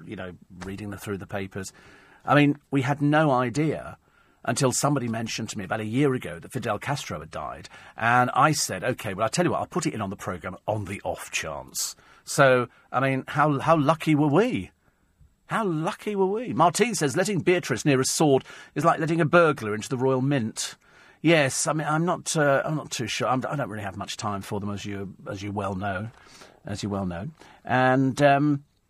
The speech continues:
and, and somebody says, "How come I used to be just slightly older than you, and now it's a couple of decades?" Well, you're obviously lying, aren't you? I should imagine. Can't help it if people can't tell the truth about things. Uh, Tom is in Worthing. Somebody's gotta be.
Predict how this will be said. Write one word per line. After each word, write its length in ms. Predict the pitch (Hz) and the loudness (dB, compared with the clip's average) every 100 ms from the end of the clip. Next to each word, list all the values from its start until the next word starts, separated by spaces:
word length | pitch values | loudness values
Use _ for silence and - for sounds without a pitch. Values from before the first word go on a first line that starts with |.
| _ _ | _ _
and, 220 | 160 156 - | -2 -2 0
and 180 | 165 - | -2 -2
somebody 220 | - 233 | -2 -2
says, 180 | 247 214 | 0 0
"How 140 | 196 240 | 2 2
come 200 | - 254 | 2 2
I 60 | |
used 200 | 202 180 | 2 0
to 60 | 151 | -2
be 100 | 165 | -2
just 220 | - 165 | -2 -4
slightly 320 | - 165 160 | 2 2 4
older 240 | 160 165 139 | 4 4 2
than 160 | 117 | -2
you, 120 | 107 107 | -2 -2
and 80 | |
now 120 | 117 143 | -2 -2
it's 140 | 143 | -2
a 40 | |
couple 240 | 143 147 143 | -2 -2 -2
of 80 | 139 | -2
decades?" 600 | 156 156 90 85 82 - _ _ _ | -4 -2 -6 -6 -10 -14 _ _ _
Well, 140 | - | -8
you're 80 | 82 | -6
obviously 220 | 85 - | -8 -8
lying, 400 | 104 113 127 87 | -6 -6 -6 -8
aren't 200 | 101 113 | -10 -10
you? 140 | 82 92 104 | -12 -16 -16
I 20 | |
should 120 | - | -16
imagine. 460 | 87 98 110 95 110 _ _ _ _ - - | -14 -14 -14 -16 -18 _ _ _ _ -20 -14
Can't 160 | - 95 | -10 -10
help 120 | 95 | -10
it 60 | 82 | -12
if 80 | |
people 220 | - 92 - | -12 -12 -10
can't 240 | 90 95 | -8 -6
tell 100 | 95 | -6
the 80 | 92 | -8
truth 320 | - 92 95 | -8 -8 -8
about 260 | 82 80 78 | -10 -10 -12
things. 280 | 85 104 - - - - - | -14 -16 -18 -20 -20 -16 -2
Uh, 280 | 127 143 - | 4 4 4
Tom 240 | 196 214 | 4 4
is 120 | 180 | 4
in 140 | 175 160 | 2 4
Worthing. 640 | 175 170 127 143 190 190 - _ _ | 6 6 4 2 0 -4 -8 _ _
Somebody's 320 | - 123 95 | -8 -6 -6
gotta 180 | - 92 | -8 -8
be. 200 | 98 127 | -8 -12